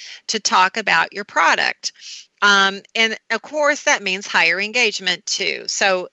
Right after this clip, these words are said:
because these women are already screened for reach and influence, uh, when you have to go back to them to re-engage, maybe over a new product, you reduce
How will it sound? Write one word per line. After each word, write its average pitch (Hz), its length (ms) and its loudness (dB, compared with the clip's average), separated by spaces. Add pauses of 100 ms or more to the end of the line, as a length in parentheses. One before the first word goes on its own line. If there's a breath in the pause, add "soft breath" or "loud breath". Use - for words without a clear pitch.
(160)
because 233 480 -2
these 262 260 -4
women 190 300 -2
are 165 160 -4
already 190 380 0
screened 202 720 -4 (260 loud breath)
for 196 140 2
reach 190 260 4
and 202 80 2
influence, 175 680 -2 (360 loud breath)
uh, 185 220 2 (200)
when 202 180 -4
you 202 100 0
have 220 220 0
to 247 80 0
go 220 200 -2
back 208 380 2
to 320 140 -2
them 175 420 0
to 202 140 -10
re-engage, 190 640 0
maybe 180 240 -6
over 170 200 -4
a 170 60 -2
new 214 220 -2
product, 170 640 2
you 196 140 -10
reduce 180 640 -6